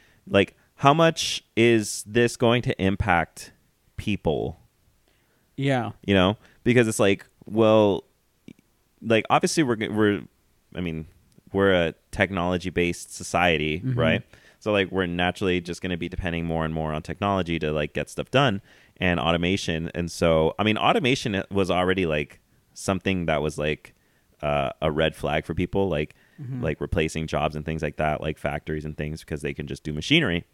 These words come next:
Speaker 2: Mm-hmm.
Speaker 1: And now it's kinda like, well, we're getting, like, A I stuff that's, like, like, customer service. Like, I don't know if you've seen, like,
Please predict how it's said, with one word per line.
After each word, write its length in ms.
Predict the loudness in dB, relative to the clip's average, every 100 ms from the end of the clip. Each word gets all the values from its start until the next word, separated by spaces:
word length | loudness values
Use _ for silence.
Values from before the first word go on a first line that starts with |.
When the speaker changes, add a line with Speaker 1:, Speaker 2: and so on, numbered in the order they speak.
| _
Speaker 2:
Mm-hmm. 260 | -14 -12 -12 -16 _
Speaker 1:
And 400 | 0 2 4 2
now 240 | 4 2
it's 100 | 0
kinda 220 | -2 -4 -2
like, 240 | -2 -2
well, 500 | 2 4 4 2 -4 -10 _ _ _ -4
we're 100 | 0
getting, 320 | 4 4 4
like, 240 | 0 -2 -2
A 180 | 0 4
I 240 | 4 4 0
stuff 420 | 0 2 2 0
that's, 240 | -6 -4
like, 400 | -4 -4 -6 -16 _ _ _ _ _ _ _ -20 _ _ -2
like, 200 | -2 2
customer 420 | 0 0 0 -2
service. 500 | 0 0 2 0 0
Like, 200 | -4 0
I 60 | 0
don't 80 | 0
know 80 |
if 140 | 0 -2
you've 100 | -4
seen, 300 | -2 -2 0
like, 300 | -2 -4